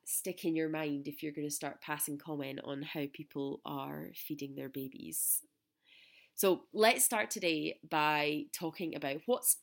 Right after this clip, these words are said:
in your milk. So human milk is made up of water, fat, white blood cells, stem cells,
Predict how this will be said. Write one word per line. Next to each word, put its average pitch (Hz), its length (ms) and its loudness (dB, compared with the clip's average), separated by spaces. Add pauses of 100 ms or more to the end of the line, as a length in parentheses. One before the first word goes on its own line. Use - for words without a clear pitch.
in 202 200 0
your 165 160 4
milk. 139 360 -4 (640)
So 180 260 4
human 269 420 4
milk 220 360 2
is 180 200 2
made 165 200 4
up - 240 -2
of 143 380 0 (120)
water, 214 480 -2 (260)
fat, 233 380 4 (460)
white 220 240 2
blood 220 200 2
cells, 233 460 4
stem 220 360 6
cells, 208 520 2